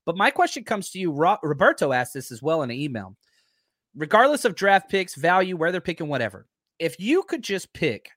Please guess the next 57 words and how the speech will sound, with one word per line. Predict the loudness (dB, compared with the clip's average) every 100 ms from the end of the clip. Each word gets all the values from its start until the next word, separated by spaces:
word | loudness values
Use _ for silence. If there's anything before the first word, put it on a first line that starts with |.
| _
the | -6 -6
two | -4 -4 -4
positions | -4 -4 -6 -6 -10 -10 -12 -14 _ _ _ _ -2
that | -2
the | 0
forty-niners | 2 2 2 0 -2
should | -4
address | -6 -6 -4 0 0 -2
or | -4
you | -4 -4
would | -4
like | -2 -2 -4
them | -10
to | -6 -6
address | -4 -6 -6
with | -10
their | -10
first | -10 -6 -6 -6 -8
two | -8 -8
picks, | -8 -8 -10 -18 -20 _ _ _
if | -10
you | -6 -6
could | -6
just | -6 -2
say, | 0 0 -2 _ _
"I | -2
want | 0 0
a | 0
D | -2 -4
T | -4 -4 -2 -2 -6 _
and | -10
a | -8
safety," | -2 -2 -2 -2
or | -2
whatever, | 2 2 2 2 -2 -10 -12 _ _ _ _ -4
what | 0 0
are |
the | 0
first | -4 0 0 -2 -6
two | -4 -2 -4
positions | -6 -6 -6 -6 -6
that | -4
kinda | -2 -2
come | -2 -6 -6
to | -4
your | -2
mind? | 0 0 0
And | -4
again, | -4 -2 -2
doesn't | -2 -2
matter | 0
if | -2
we | -6
trade | 0 2 2
up, | 0
trade | 0 -2 0
back, | 2 2 0